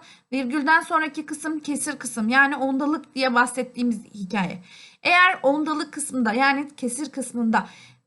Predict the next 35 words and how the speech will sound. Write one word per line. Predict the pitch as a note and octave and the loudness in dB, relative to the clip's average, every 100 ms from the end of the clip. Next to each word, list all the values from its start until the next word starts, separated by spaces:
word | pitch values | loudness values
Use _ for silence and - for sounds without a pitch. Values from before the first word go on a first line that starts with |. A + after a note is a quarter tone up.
| - | -2
e, | A3+ A3+ A3 | 0 2 2
bir | F#4+ G#4 | 2 4
basamak | G#4+ F#4+ E4 C4+ A#3+ | 2 4 4 4 6
varsa, | A#3+ D4+ - C#4+ | 4 4 2 0
virgülden | G#3+ A#3+ A#3+ C#4 E4+ | 2 -2 0 -2 -2
sonra | E4+ C#4+ | -2 0
bir | A#3+ E4+ | 0 0
basamak | F4 - B3 G#3 - | -2 0 -2 0 0
varsa | B3+ B3 A#3+ | -2 0 2
ne | D4 | 4
yapacağız | F#4 D#4 D#4+ C4+ | 4 2 -2 0
arkadaşım? | B3+ C4+ A#3 B3 G4 G4 - _ _ _ _ _ _ - | 0 0 -4 0 -2 -2 -18 _ _ _ _ _ _ 4
Onda | C#4+ D4+ D#4 F#4 E4 | 6 6 4 4 4
diye | C4 G#3+ | 2 2
okuyacağız. | F#3+ G#3+ F3+ F#3 F#3+ - - B3+ | 0 -4 -6 -6 -6 -12 -4 2
Eğer | C#4+ F#4 E4+ | 6 6 4
iki | D4+ G#4 | -4 0
basamak | G#4+ G4 F#4+ F#4 | 2 6 6 8
varsa | G4 G4+ F#4 C#4 | 6 6 2 0
birin | D#4 F#4 G#4 | 2 0 0
yanına | G#4 F4+ | 0 0
iki | D4+ F#4+ | -4 -4
sıfır | G#4 F4+ | -4 2
at | F#4+ E4 D4 | 4 4 2
demek | C#4+ C#4 - | 0 -2 -2
bu. | |
O | G4+ C#4 | 0 2
zaman | C#4 F4 F#4+ D4+ | 2 4 4 4
yüzde | C4 C4 A#3+ C4+ A#3 | 0 2 2 2 2
diye | A3+ | 0
okuyacağız. | F#3+ F#3 F#3 G#3+ G3+ | -2 -4 -10 -10 -4
Eğer | C#4+ E4+ F#4+ D#4+ | 2 4 4 0
üç | G4 A4+ | -4 -4
basamak | G#4+ G#4 F4 E4 | 0 4 2 6
varsa | G4 B4 - C4+ | 4 4 4 4